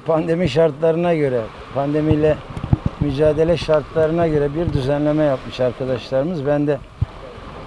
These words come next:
bu yapılan düzenlemeyi yerinde, e, görmek için geldim. Şenzoklar, e, belirli mesafelerde ve aralara ayrılmış, e, gördüğünüz gibi.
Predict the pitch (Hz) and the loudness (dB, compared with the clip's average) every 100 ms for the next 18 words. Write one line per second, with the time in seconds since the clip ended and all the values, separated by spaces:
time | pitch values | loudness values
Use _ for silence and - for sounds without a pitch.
0 | 139 151 156 - 156 127 147 156 156 139 | -2 0 0 2 2 2 2 0 0 -2
1 | 131 151 147 147 156 165 151 147 151 160 | 0 0 2 0 0 2 2 2 2 4
2 | 165 156 143 135 135 135 139 139 151 143 | 4 2 -2 -2 -2 -4 -2 0 0 -2
3 | - - 131 127 127 123 165 - - - | -4 -8 -6 -2 0 -2 -4 -10 -14 -18
4 | - - - - - - 160 160 143 156 | -18 -18 -18 -16 -12 0 2 4 4 2
5 | - 165 156 - 151 147 143 143 147 151 | 4 2 2 -2 -2 0 -2 0 0 0
6 | 156 147 - 143 135 139 143 151 160 180 | 0 0 0 0 0 -2 0 0 0 2
7 | 165 - - - - - - 151 156 151 | 2 0 -16 -18 -20 -12 0 4 4 4
8 | 165 196 160 160 156 135 - - - - | 4 4 4 4 2 -2 -8 -16 -16 -10
9 | 135 127 127 139 139 131 139 127 113 127 | -6 -4 -2 -2 -2 -2 -4 -4 -6 -6
10 | 151 | -8